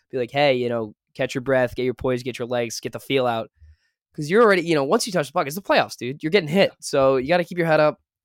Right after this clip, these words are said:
He's probably, you know, he's loosed in. He looked a lot better towards the end of the game. And for me now, like, saying that, if you want player prop of the game, Barzal to get a point, uh, that's where I'm rolling. I feel like he, he built off last game. You know, he had chances in the power play moving the puck.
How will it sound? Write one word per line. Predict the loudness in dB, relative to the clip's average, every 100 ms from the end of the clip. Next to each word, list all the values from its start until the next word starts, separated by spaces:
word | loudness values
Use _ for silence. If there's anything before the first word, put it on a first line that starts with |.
| -6
He's | -4 -4
probably, | 0 4 4 2
you | -2
know, | -6
he's | -4
loosed | -4 -2 -2
in. | -2
He | -2
looked | -6 -2
a |
lot | -2 0
better | -2 -2
towards | -6 -6
the | -6
end |
of | -6
the | -6
game. | -6 -8 -10 _ _ _ _
And | -14 -14 _
for | -2
me | 0 2
now, | 2 2 0 -4
like, | -12 -12
saying | -8 2 2 2
that, | 2 2 0
if | -4
you |
want | -4 0
player | -2
prop | 0 -4
of |
the | -6
game, | -8 -6
Barzal | -6 -4 -4
to | -4
get | -6
a |
point, | -4 -4 -4 -6
uh, | -12 -8 -6 -6
that's | -8 -4
where | -4
I'm | -4
rolling. | -6 -6 -8
I |
feel | -10 -12
like | -12
he, | -16 -18 _ _ _
he | -20
built | -4 -2 0
off | -4 -2
last | 0 0 -2
game. | -4 -4 -6 -12 _ -14
You | -10
know, | -8
he | -8
had | -6 -6
chances | -4 -8 -8 -10
in |
the | -8
power | -4 -4
play | -4 -8
moving | -8 -10
the | -6
puck. | -6 -6